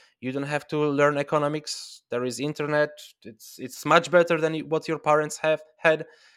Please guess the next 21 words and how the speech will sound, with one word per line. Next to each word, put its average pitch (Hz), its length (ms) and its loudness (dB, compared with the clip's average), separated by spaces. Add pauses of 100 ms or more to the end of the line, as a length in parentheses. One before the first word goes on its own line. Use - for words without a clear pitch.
(120)
And 135 100 -2
also 160 240 0
there 160 140 2
was 156 200 0
European 151 520 2
Union, 131 440 -2 (260)
which 131 200 -6
expanded 139 720 0 (640)
a 135 60 -2
lot 127 380 2 (320)
in 117 240 -10
recent, 113 540 -8 (100)
like, 110 200 -12 (260)
two 143 120 -8
thousand, 123 360 0
let's 113 160 -12
say 113 100 -8
five, 127 380 0
two 135 100 -14
thousand 113 320 -4
fifteen, 127 500 -8